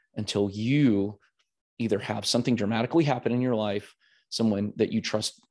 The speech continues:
is able to help pull you out of it, or you, by a Herculean effort, again, if you, <laughs> if you're able to do this, my hat's off to you. Um, but I was not able to. Uh, it took me, unfortunately, drinking myself into a place where I,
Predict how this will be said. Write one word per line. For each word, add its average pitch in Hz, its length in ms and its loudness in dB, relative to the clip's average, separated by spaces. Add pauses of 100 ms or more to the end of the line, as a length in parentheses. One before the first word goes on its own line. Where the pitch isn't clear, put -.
is 104 120 -2
able 113 240 4
to 123 60 2
help - 320 -2
pull 170 220 -2
you 156 160 0
out 113 160 0
of 107 100 -2
it, 107 160 0
or 107 220 0
you, 120 240 0
by 104 300 -4 (120)
a 95 200 -2
Herculean 113 560 4
effort, 104 440 0
again, 104 320 0
if - 160 -10
you, 113 140 -2
<laughs> - 40 -12
if - 160 -4
you're 135 120 -8 (180)
able - 240 2
to - 140 0
do - 0 -
this, - 240 -4
my - 100 2
hat's - 280 -4
off - 220 -2
to - 160 -6
you. 113 180 2 (580)
Um, 101 200 -2
but - 100 0
I 120 100 6
was 135 180 4
not 135 160 4
able 110 240 2
to. 92 300 -10 (560)
Uh, 92 140 -6 (100)
it 117 160 -2
took 143 260 0
me, 110 400 2 (880)
unfortunately, 104 540 -4
drinking 113 360 -4
myself 101 540 0
into 98 460 -2
a - 20 -2
place 101 340 -4
where 101 260 0
I, - 140 -2